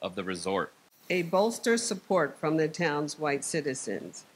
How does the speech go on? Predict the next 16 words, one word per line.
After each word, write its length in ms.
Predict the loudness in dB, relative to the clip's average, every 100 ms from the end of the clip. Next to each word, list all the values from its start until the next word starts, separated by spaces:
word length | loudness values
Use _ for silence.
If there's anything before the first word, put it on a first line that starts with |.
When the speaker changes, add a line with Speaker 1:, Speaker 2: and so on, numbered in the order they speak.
| _ _ _ _ -2
Speaker 2:
Reverend 420 | 0 2 4 4
William 320 | 4 4 4 2
H. 340 | 0 0 -2
Dickerson 600 | -4 -2 -4 -2 0 2
appealed 680 | 0 -2 0 2 0 -2 -10 -8
to 120 | -6
Bradley 640 | -2 0 0 0 -2 -2 -6 -16 -8 -4
that 160 | -4
the 80 | -2
restrictions 840 | -2 -4 -2 -2 -2 0 0 -2
should 240 | -4 -4 -4 -12 _
apply 600 | -10 -2 0 2 0 -2
to 120 | -6 -4
both 280 | 0 0 -2 -10
the 60 |
white 380 | -4 0 0 -2